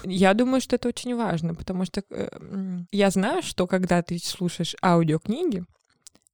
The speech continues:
ты быстрее их прослушиваешь в любом случае. Тебе их читают, тебе не нужно концентрироваться на вним-, м, на том, что на тексте.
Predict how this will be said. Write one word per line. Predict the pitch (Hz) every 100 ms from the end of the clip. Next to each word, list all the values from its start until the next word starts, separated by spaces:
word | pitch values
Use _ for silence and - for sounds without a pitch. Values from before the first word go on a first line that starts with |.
| -
ты | 220 320 -
быстрее | 190 190 - 214 165
их | 151 -
прослушиваешь | 190 - 190 - 208 196 -
в | 196
любом | 190 180 160
случае. | - 156 -
Тебе | - 175 254
их | -
читают, | - 185 156
тебе | 175 170
не | 160
нужно | 175 214 220
концентрироваться | 196 - 180 175 165 151 - 160
на | 156
вним-, | 156 156
м, | - 156 - - -
на | - 175 165
том, | 185 185
что | - 170
на | 170
тексте. | 156 - -